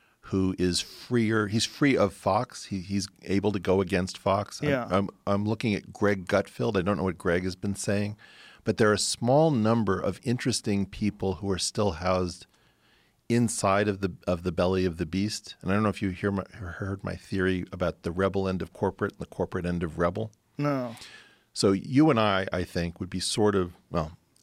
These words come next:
Speaker 1: at least I'm wearing a jacket. I would be the corporate end of rebel.
Speaker 2: Okay.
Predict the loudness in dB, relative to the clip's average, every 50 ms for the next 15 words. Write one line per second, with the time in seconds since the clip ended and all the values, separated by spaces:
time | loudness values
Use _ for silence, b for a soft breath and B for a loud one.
0 | -14 -12 -6 -4 -4 -4 -4 -6 -10 -14 -8 -6 -4 -4 -2 -2 -2 -4 -4 -6
1 | -4 -2 -2 -2 -4 -6 -10 -12 -12 -16 _ _ _ -2 0 2 2 2 2 2
2 | 4 4 4 2 0 -2 -2 -2 0 2 2 2 2 0 0 0 0 -2 -2 -2
3 | -4 -4 -2 0 0 0 -2 -4 -10 -14 _ _ _ _ _ -12 -10 -8 -6 -6
4 | -6 -6